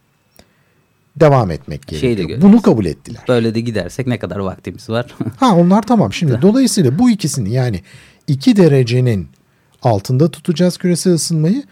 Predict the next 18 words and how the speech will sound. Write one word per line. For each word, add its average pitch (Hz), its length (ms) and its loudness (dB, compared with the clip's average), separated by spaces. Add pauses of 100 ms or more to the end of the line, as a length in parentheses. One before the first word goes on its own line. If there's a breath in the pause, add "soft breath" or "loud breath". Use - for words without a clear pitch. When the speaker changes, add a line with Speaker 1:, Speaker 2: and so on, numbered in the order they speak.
(280 soft breath)
Speaker 1:
ve 139 320 2
bunu 190 260 2
sağlayacak 147 920 -2
karbondioksitten 139 960 -2
fazlasını 160 560 0
da - 60 -12
salmayacağız. 104 800 -2 (360 soft breath)
Bu 254 160 8
ikisini 208 420 -2
kabul 190 340 2
ederek 120 520 2
bir 90 200 -12
anlaşma 80 520 -12
yapılması 78 720 -12 (320)
ya 87 120 -8
da 87 80 -10
anlaşma 104 480 -6
görüşülmesine 95 1160 -6